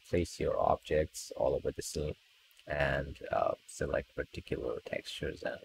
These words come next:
just modify their U Vs a little bit to just get that, uh, you know, sort of, uh, perfection for your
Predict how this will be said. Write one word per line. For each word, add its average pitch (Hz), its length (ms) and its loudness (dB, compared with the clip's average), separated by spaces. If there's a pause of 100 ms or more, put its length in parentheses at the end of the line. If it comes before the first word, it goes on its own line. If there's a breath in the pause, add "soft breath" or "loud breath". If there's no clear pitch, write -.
(500)
just - 320 -4
modify 73 520 6
their 65 180 0
U 69 220 -4
Vs - 220 -8
a - 60 -2
little 64 260 0
bit 62 240 -2 (380)
to - 140 -6
just - 380 -6
get 65 160 0 (140)
that, - 320 2
uh, - 140 0 (340)
you 95 80 0
know, 73 200 0 (580)
sort 64 280 0
of, - 140 -2
uh, 58 200 4 (140)
perfection 73 720 0 (220)
for - 100 -4
your - 200 -4